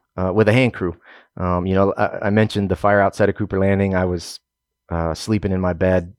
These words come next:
I believe, not the first night, but, you know, after the second night or whatever, um, while I was managing that fire.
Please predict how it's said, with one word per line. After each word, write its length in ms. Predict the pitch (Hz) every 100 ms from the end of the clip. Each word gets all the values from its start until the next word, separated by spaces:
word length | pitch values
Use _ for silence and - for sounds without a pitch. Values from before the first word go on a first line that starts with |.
| _ -
I 80 |
believe, 480 | 87 92 95 95 82
not 200 | 98 92
the 60 | 87
first 260 | 98 -
night, 220 | 87 85 -
but, 160 | 82 -
you 120 | 87
know, 100 | 87
after 180 | - 87
the 80 |
second 320 | - 104 - 87
night 200 | 85 85
or 40 |
whatever, 320 | 85 80 85 - - - - - _ -
um, 240 | 90 85
while 120 | 87 85
I 40 |
was 120 | 85
managing 360 | 92 90 85 85
that 160 | 73
fire. 440 | - 82 80 78